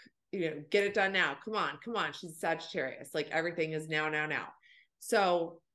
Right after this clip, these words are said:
I feel like maybe people would start to drag her if she was kind of like that, or they'd be like, "Is she a dance mom?" Like,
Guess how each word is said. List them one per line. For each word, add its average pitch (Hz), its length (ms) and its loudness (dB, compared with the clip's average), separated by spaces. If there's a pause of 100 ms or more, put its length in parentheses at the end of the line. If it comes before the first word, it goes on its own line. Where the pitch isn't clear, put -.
(720)
I 190 120 4
feel 220 180 4
like 196 240 2
maybe 180 360 -2
people 180 360 -2
would 170 140 0
start 175 220 0
to 180 100 -4
drag 160 400 4
her 156 180 2
if 151 80 -8
she 151 140 -2
was 143 160 -4
kind 151 300 -2
of 156 100 -6
like 151 160 2
that, 151 140 0
or 190 100 2
they'd 185 200 2
be 196 80 0
like, 185 220 4
"Is 196 100 0
she 202 200 0
a 185 100 4
dance 165 420 0
mom?" 180 380 2
Like, 165 260 0